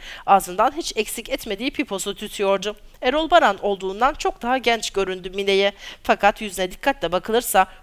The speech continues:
onun ne kadar yorgun ve halsiz olduğu belli oluyordu. Sanki bütün bir gece uyumamış gibi göz altları kararıp torbalanmıştı. Araba hareket edince Erol, "Berbat haldeyim, dinlenmeye, doğayla baş başa kalmaya ihtiyacım var." dedi. "Sapanca Gölü'ne gitmeyi düşünüyorum.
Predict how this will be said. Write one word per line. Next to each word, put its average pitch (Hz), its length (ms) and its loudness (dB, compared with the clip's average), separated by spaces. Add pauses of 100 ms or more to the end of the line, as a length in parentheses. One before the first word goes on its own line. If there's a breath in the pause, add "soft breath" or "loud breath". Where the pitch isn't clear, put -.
onun 320 240 -4
ne 381 60 0
kadar 208 280 4
yorgun 233 420 0
ve 220 60 -4
halsiz 214 420 2
olduğu 196 380 -4
belli 202 220 0
oluyordu. 196 520 0 (120)
Sanki 277 420 -4
bütün 294 280 -6
bir 190 80 -2
gece 180 340 0 (260 loud breath)
uyumamış 233 520 -2
gibi 214 180 -6
göz 226 260 0
altları 175 480 -2
kararıp 220 600 0
torbalanmıştı. 190 920 2 (420 loud breath)
Araba 339 260 2
hareket 339 320 4
edince 330 360 -2
Erol, 233 260 2 (220)
"Berbat 247 340 6
haldeyim, 196 360 4 (140)
dinlenmeye, 226 720 0
doğayla 240 400 2
baş 254 200 2
başa 214 180 -2
kalmaya 208 280 0
ihtiyacım 214 540 0
var." 185 200 0
dedi. 196 240 -4 (300 loud breath)
"Sapanca 330 460 0
Gölü'ne 214 260 -2
gitmeyi 208 360 -2
düşünüyorum. 208 440 -2